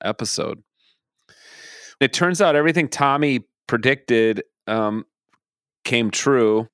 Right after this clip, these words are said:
And here in episode five, we're just going deeper into this, into this rabbit hole of Wanda's grief, which is, I mean, I think it's such an interesting,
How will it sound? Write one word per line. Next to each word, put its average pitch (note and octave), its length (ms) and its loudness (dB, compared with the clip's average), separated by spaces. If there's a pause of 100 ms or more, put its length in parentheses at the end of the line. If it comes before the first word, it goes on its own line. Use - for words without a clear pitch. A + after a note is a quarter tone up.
(260)
And G#2+ 160 -2
here B2+ 160 0
in B2 80 0
episode A#2 420 0
five, A#2+ 380 0
we're G#2+ 80 -2
just G#2 240 -6
going G#2 220 -2
deeper G2+ 600 -2 (480)
into A2+ 300 -2
this, G2+ 540 -2 (260)
into G#2+ 240 -4
this G2+ 320 -4 (160)
rabbit G#2+ 420 -2
hole G2+ 300 -2
of F#2 160 -8
Wanda's G2 500 -4
grief, - 640 -4 (480)
which A2 420 -2 (220)
is, A#2 300 -2 (520)
I A2 120 -6
mean, A#2+ 180 0
I B2 140 2
think C#3+ 240 -6
it's C#3+ 160 0
such C3+ 200 0
an A2+ 100 -4
interesting, G#2+ 1000 -2